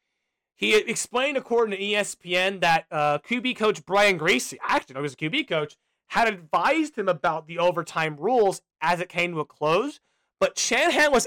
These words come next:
asked, "Hey, why didn't you explain to the players?" And he said, and I quote, "We asked the position coaches to do that, but nah, I didn't cover it during a meeting on the Super Bowl week. I don't think that changes anything." I mean,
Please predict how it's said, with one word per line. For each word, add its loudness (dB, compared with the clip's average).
asked, 2
"Hey, 4
why 4
didn't 0
you -2
explain -2
to -8
the -8
players?" 0
And -4
he 0
said, 2
and -2
I 2
quote, 2
"We -2
asked 2
the 4
position 2
coaches 4
to 0
do 0
that, 4
but 0
nah, 4
I 2
didn't -2
cover 2
it 0
during 2
a 4
meeting 0
on 4
the 2
Super 2
Bowl 2
week. -2
I 0
don't 4
think -2
that 2
changes -4
anything." 0
I -2
mean, 0